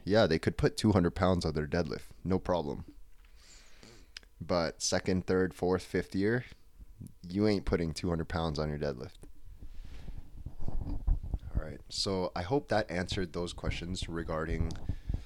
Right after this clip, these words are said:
calculating individual lifting goals, choosing goal weights, how to progress there, how long that should take, and then how to add weights through the use of rep ranges,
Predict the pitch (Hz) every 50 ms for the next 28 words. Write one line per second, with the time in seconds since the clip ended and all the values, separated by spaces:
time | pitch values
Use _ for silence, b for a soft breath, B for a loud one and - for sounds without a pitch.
0 | B B B B B B - 95 90 90 - 98 87 90 90 90 90 90 90 82
1 | 90 90 90 82 95 92 87 85 82 80 80 90 107 - - 123 120 117 110 110
2 | 117 117 117 117 117 117 117 - - - - - B B B B B B B B
3 | B B B B B B - - - 110 95 101 104 98 95 - 92 90 90 80
4 | 80 87 95 101 104 98 - - - 92 85 82 - - 82 78 85 92 104 -
5 | - - 107 104 104 107 110 110 - - - - - 90 82 80 80 82 87 85
6 | 80 80 - - - 76 - - - 95 104 123 - - - - - b b b
7 | b b b b b b b b b b b b - 82 87 82 82 80 80 -
8 | 92 87 87 82 82 - 71 76 80 82 73 80 82 71 - - - - - -
9 | - b b b b b b - - - 85 85 82 80 80 78 80 78 - 85
10 | 78 80 90 90 85 - - - 78 82 80 78 73 73 80 85 87 - - 87
11 | 87 87 87 82 78 85 82 85 85 82 - - -